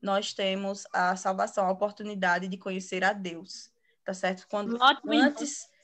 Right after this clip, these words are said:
Speaker 1: pra, até pros próprios judeus falarem com Deus, precisava de um sacerdote, né? Um monte de sacrifício pelo sacerdote, pela família do sacerdote, pra que o sacerdote falasse com Deus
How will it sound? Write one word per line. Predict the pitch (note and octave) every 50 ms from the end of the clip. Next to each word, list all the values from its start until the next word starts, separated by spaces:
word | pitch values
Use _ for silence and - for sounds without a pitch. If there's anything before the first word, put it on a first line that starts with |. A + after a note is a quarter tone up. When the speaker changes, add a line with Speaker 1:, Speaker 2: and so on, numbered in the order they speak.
| _ _
Speaker 1:
pra, | - A#3+ A#3 A3+
até | B3 B3 C#4 C#4
pros | C#4+ - F4+ -
próprios | - - D#4 C#4+ C#4+ C#4+ D4+ C#4+
judeus | C4+ C#4+ C#4 G#3+ G#3 A3+ A3 B3 C#4+ D4 -
falarem | C#4 A#3 A3+ A3 A3 A3 A3 A3+
com | - A#3+ A#3 A#3
Deus, | G3 G#3+ G#3 G#3+ A#3 C4 B3+ -
precisava | - - A3+ A#3+ A3 G#3+ G#3+ G#3 G#3
de | G#3
um | A3+ A3+
sacerdote, | - G#3+ G#3+ - A#3+ A#3+ C4 A3+ G#3+ G3+ G3 A3+ A3+ A3+
né? | G#3 G3
Um | G3+
monte | G3+ G#3 G3+ G3+ A3 B3 - A3+
de | A3
sacrifício | - A#3 G#3+ - A3+ G3+ - G#3 G#3 - G3+
pelo | - G3 G3+
sacerdote, | G3 G#3 G3+ - G#3+ G#3+ G3+ F#3 F#3 F3+ F#3+ F#3
pela | - - F#3+ F#3+
família | F#3 F#3+ G3+ F#3+ G3 G3 G#3 G#3
do | G3+
sacerdote, | - G3 G3+ G3 - G#3 G3 F3+ F3+ F#3+ F#3+
pra | - G3+
que | G3+ -
o |
sacerdote | - G#3 G#3 A#3 A#3 A3 A3 A3 A3+
falasse | A#3 A3 A3 A3+ A3+
com | - A#3 A#3
Deus | A3 G3+ G#3 G#3 C4 C4 -